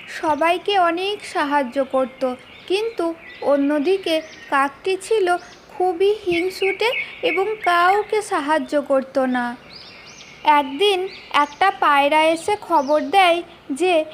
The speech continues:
এই জঙ্গলে প্রচণ্ড ঝড় বৃষ্টি হতে চলেছে, তাই সবাই যেন নিজের নিজের ব্যবস্থা করে নেয়। এই কথা শুনে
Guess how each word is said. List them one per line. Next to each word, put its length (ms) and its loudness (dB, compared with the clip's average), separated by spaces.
এই 280 0
জঙ্গলে 680 2
প্রচণ্ড 580 -2
ঝড় 260 0
বৃষ্টি 440 -2
হতে 340 0
চলেছে, 560 0
তাই 280 4
সবাই 460 0
যেন 360 2
নিজের 340 2
নিজের 420 0
ব্যবস্থা 640 2
করে 260 4
নেয়। 460 2
এই 360 0
কথা 360 0
শুনে 440 -2